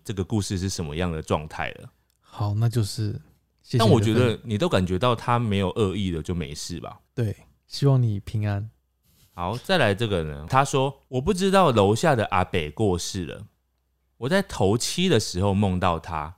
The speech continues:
Speaker 1: 他头七的时候梦到他。
Speaker 2: 嗯哼。
Speaker 1: 后来我跟我妈说，我梦到楼下的阿伯，
Speaker 2: 嗯。
Speaker 1: 然后才知道，哦，那天是他的头七。”
Speaker 2: 哦，梦到他哦。
Speaker 1: 对。
Speaker 2: 他有说梦到什么事吗？
Speaker 1: 没有啊，就梦到他，然后才发现，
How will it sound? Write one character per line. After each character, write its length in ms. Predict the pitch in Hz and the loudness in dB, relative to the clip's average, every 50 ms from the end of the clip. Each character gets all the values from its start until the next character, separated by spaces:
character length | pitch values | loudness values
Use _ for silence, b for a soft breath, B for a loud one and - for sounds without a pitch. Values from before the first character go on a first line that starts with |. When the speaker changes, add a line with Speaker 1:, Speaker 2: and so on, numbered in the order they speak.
| _ _ | _ _
Speaker 1:
他 180 | - - 139 143 | -2 0 0 2
头 240 | - - 101 92 | 2 2 2 2
七 160 | 92 - - 101 | 2 0 -2 -2
的 120 | 101 92 | -2 -2
时 80 | 87 92 | -2 -2
候 40 | |
梦 160 | 90 92 90 87 | -2 -2 -2 -2
到 140 | 90 85 | -2 -4
他。 260 | 82 - 76 69 73 - _ - | -6 -8 -10 -12 -14 -10 _ 0
Speaker 2:
嗯 120 | 120 117 | 2 2
哼。 200 | 120 127 135 139 - _ | 2 2 0 -2 -6 _
Speaker 1:
后 160 | _ - 220 208 | _ 2 4 6
来 100 | 180 127 | 6 6
我 120 | 101 101 | 6 4
跟 100 | 107 151 | 4 2
我 100 | 143 104 | 2 2
妈 220 | 95 104 110 113 | 2 2 2 0
说， 400 | 120 - - 117 110 110 117 127 - | 0 0 0 0 2 2 0 -2 -4
我 120 | 104 104 | -4 0
梦 200 | 95 107 117 123 | 0 2 2 2
到 160 | 123 127 113 | 2 2 2
楼 220 | 104 95 87 87 92 | 2 2 2 2 0
下 220 | - - 123 107 | 0 0 -2 -2
的 80 | 87 85 | -2 -2
阿 160 | 62 78 76 | -4 -6 -6
伯， 160 | - - 80 65 - - _ _ _ | -6 -8 -10 -10 -12 -14 _ _ _
Speaker 2:
嗯。 240 | - 120 117 107 104 - _ | -8 -6 -6 -6 -6 -8 _
Speaker 1:
然 100 | - 90 | -6 -4
后 40 | 98 | -4
才 120 | 101 98 90 | -2 -2 -2
知 140 | 87 95 | -2 -2
道， 100 | 95 104 95 | -2 -2 -2
哦， 200 | - 117 107 98 | -2 -4 -6 -6
那 80 | - 127 | -6 -4
天 140 | 117 127 123 | -2 -2 -2
是 100 | 123 120 | -2 -4
他 280 | - - - 123 127 | -6 -4 -2 -2 0
的 80 | 113 92 | 0 -2
头 260 | - - 69 69 71 | -4 -8 -12 -14 -12
七。” 340 | - - - - 73 73 - _ _ _ _ _ _ _ _ _ _ _ _ _ _ _ _ _ | -12 -14 -12 -12 -14 -16 -16 _ _ _ _ _ _ _ _ _ _ _ _ _ _ _ _ _
Speaker 2:
哦， 480 | - 131 110 104 107 110 117 120 120 123 | -8 -6 -4 -4 -4 -4 -2 -4 -4 -2
梦 240 | 139 196 214 185 160 | 0 2 2 2 2
到 220 | 147 156 139 123 117 | 2 0 0 0 -2
他 180 | 110 101 107 | -4 -4 -4
哦。 320 | 110 110 107 101 95 - - - | -4 -2 -2 -4 -6 -8 -10 -10
Speaker 1:
对。 180 | - 87 - - - | -10 -10 -10 -8 -2
Speaker 2:
他 100 | - 190 | 0 0
有 60 | 156 | 0
说 160 | 123 - 147 | 2 2 2
梦 160 | 147 151 147 | 2 2 2
到 140 | 135 131 127 | 2 2 0
什 100 | 113 104 | 0 -2
么 100 | 87 104 | -6 -8
事 160 | - - 113 101 | -8 -6 -6 -8
吗？ 120 | - - - - _ _ _ _ _ _ _ _ _ _ _ _ | -8 -8 -14 -16 _ _ _ _ _ _ _ _ _ _ _ _
Speaker 1:
没 120 | - 92 92 | -8 -6 -4
有 100 | 95 90 | -4 -4
啊， 80 | 85 | -2
就 100 | 85 101 | -2 0
梦 220 | 95 101 101 95 92 | 2 2 2 2 2
到 180 | 98 92 87 | 0 0 -2
他， 320 | 85 - 82 78 73 73 78 | -2 -4 -8 -8 -8 -10 -10
然 120 | 85 85 87 | -6 -4 -4
后 80 | 92 | -4
才 160 | 90 87 82 | -4 -4 -6
发 200 | 80 - 90 85 | -4 -2 0 0
现， 280 | 90 - - 95 87 85 | 0 -2 -2 -4 -4 -6